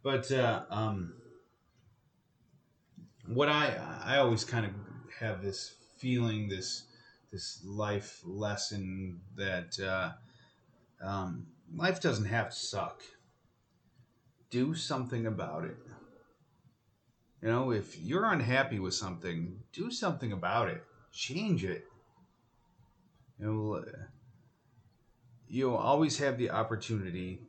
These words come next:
to, to make a, an improvement, to do something better for yourself.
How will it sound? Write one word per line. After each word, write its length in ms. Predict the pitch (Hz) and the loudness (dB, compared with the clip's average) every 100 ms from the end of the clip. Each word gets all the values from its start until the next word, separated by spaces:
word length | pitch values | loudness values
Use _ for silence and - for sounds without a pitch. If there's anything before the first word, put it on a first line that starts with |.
| - | -10
to, 320 | 107 95 82 78 - - - | -6 -4 -6 -8 -16 -20 -12
to 120 | 113 | -8
make 560 | 101 95 92 110 107 107 | -6 -6 -4 -2 -2 -2
a, 320 | 104 98 85 | -4 -4 -4
an 140 | 101 101 | -4 -4
improvement, 720 | 98 - - 101 92 87 - | -6 -8 -8 -6 -6 -8 -10
to 80 | - | -12
do 220 | 85 104 | -8 -6
something 560 | 101 - 104 95 98 87 | -6 -6 -6 -6 -8 -6
better 340 | 98 98 98 | -2 0 -2
for 300 | 92 - 101 | -4 -6 -4
yourself. 840 | 104 101 95 - 104 92 - - - | -2 -2 -2 -2 -2 -4 -6 -14 -20